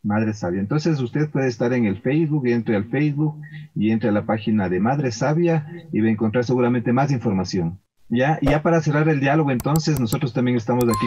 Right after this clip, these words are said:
como ya minutitos a punto de cerrar. Eh, ¿su mensaje final?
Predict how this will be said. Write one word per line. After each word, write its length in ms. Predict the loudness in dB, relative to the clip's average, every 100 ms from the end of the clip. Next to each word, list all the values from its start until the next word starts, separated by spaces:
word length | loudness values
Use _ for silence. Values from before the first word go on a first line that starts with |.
| 0
como 120 | 2
ya 120 | 2
minutitos 760 | 2 0 -2 -2 -2 -4 -4 -4 -6 -18 _
a 120 | -6
punto 280 | -2 -2 0
de 80 | 0
cerrar. 380 | 0 0 0 -4 -14 -20 -20 _ -4
Eh, 800 | 0 2 2 2 0 -2 -8 -16 -20
¿su 180 | -2 0
mensaje 360 | 2 2 2
final? 340 | 2 2 0